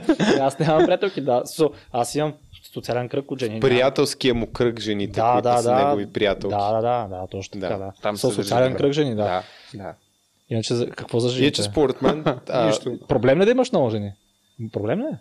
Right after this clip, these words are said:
Speaker 2: За мен ро-, романтиката просто на всяка цена, нали, за да си романтична
Speaker 1: Е, не,
Speaker 2: е
Speaker 1: това е
Speaker 2: много
Speaker 1: bullshit,
Speaker 2: тъпо.
Speaker 1: това ти идва отвътре.
Speaker 2: Да.
Speaker 3: Да, да.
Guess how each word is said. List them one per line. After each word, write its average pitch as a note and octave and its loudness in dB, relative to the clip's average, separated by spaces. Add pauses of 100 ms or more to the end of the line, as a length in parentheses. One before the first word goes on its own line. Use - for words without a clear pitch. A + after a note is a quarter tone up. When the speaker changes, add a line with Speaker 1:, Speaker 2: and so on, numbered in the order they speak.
(140)
Speaker 2:
За A#2 -2
мен C3 2
ро-, B2+ 2
романтиката C3+ 0
просто C#3+ 0
на C#3 2
всяка C3+ 0
цена, B2+ 2
нали, C3 0
за C#3 -2
да C3+ 2
си A#2+ 0
романтична A2 0
Speaker 1:
Е, C3+ 4
не, A#2+ 2
Speaker 2:
е A#2+ 2
Speaker 1:
това A#2 2
е B3+ 4
Speaker 2:
много D4+ 2
Speaker 1:
bullshit, D#4+ 2
Speaker 2:
тъпо. - 2
Speaker 1:
това A3+ -2
ти C4 -8
идва C4 -6
отвътре. A#3+ -10 (100)
Speaker 2:
Да. A2+ 0 (260)
Speaker 3:
Да, G2+ -4
да. F#2 -12